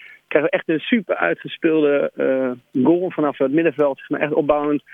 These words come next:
Nou, ik noem het tiki-taki dan maar even snel. En scoren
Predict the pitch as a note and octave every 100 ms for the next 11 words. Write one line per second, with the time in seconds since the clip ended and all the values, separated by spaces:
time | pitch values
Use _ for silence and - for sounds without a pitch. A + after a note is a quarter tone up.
0 | - - - C3 B2 B2 C3 C#3 - C#3+
1 | B2+ D#3+ D3 C#3+ C#3+ C#3+ C#3+ C3 - D3+
2 | D3 - - - - D3 C3+ - D#3